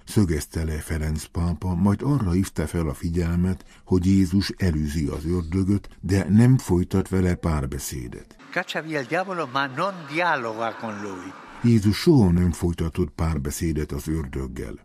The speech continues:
Speaker 1: Amikor az ördög megkísértette a pusztaságban, válaszai a Bibliából vett szavak voltak, soha nem volt közöttük párbeszéd. Az ördöggel nem folytatunk párbeszédet. „Legyetek óvatosak”, intett a pápa.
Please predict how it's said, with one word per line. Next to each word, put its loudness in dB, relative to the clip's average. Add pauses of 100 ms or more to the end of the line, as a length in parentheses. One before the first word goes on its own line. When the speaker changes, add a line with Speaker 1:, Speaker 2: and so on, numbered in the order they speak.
(140)
Speaker 1:
Amikor 4
az 0
ördög 4
megkísértette 0
a -6
pusztaságban, -2 (180)
válaszai 4
a 2
Bibliából 0
vett -6
szavak -4
voltak, -2 (140)
soha 2
nem 0
volt -4
közöttük -2
párbeszéd. -8 (440)
Az -4
ördöggel 2
nem 8
folytatunk -2
párbeszédet. -8 (140)
„Legyetek 2
óvatosak”, 0
intett -2
a -8
pápa. -6